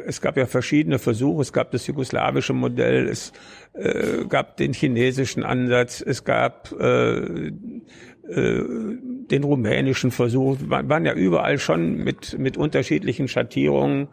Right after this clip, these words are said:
äh, der Versuch, eine Gesellschaft, äh, sozusagen, äh, zentral autoritär im Einparteiensystem zu steuern. Und die sind allesamt gescheitert.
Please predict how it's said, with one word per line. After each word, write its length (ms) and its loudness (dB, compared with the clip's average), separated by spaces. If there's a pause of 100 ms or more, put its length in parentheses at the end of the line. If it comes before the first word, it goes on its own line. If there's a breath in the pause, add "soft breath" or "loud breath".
(520 loud breath)
äh, 400 -2
der 200 2
Versuch, 460 0
eine 120 2
Gesellschaft, 720 0
äh, 240 -4
sozusagen, 600 -2
äh, 680 -6
zentral 500 0
autoritär 760 0
im 120 -2
Einparteiensystem 1000 -2
zu 120 -8
steuern. 520 -6 (600 loud breath)
Und 120 0
die 40 4
sind 140 2
allesamt 380 0
gescheitert. 760 -4